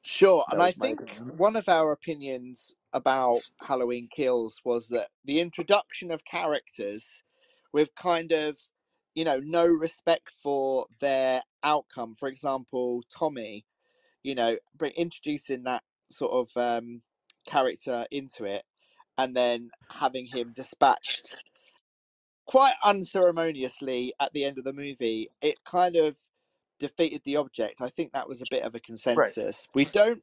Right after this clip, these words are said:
Speaker 1: really
Speaker 2: I agree with
Speaker 1: have
Speaker 2: that.
Speaker 1: we don't really have that issue here, I don't think, with Halloween Ends, but we will definitely be going into that.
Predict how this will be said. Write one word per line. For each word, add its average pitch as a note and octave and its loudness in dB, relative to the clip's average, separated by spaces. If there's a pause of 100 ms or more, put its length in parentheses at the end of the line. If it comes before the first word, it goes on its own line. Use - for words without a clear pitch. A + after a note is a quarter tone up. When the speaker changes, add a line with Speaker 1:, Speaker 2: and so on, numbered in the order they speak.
Speaker 1:
really F3+ 0
Speaker 2:
I - -2
agree - -8
with E3+ 6
Speaker 1:
have D3+ 6
Speaker 2:
that. B2+ 2 (1300)
Speaker 1:
we E3 2
don't F3+ 4
really A#3+ 0
have A#3 0
that - 0
issue G#3 -8
here, A#2+ -4
I G#2+ -6
don't A2+ -8
think, - -8
with A2+ -6
Halloween A2+ -2
Ends, G#2 -8
but - -8
we D#3+ 4
will D#3 0 (140)
definitely F3 0
be C3 -8
going B2 -4
into A2+ -14
that. G#2+ -12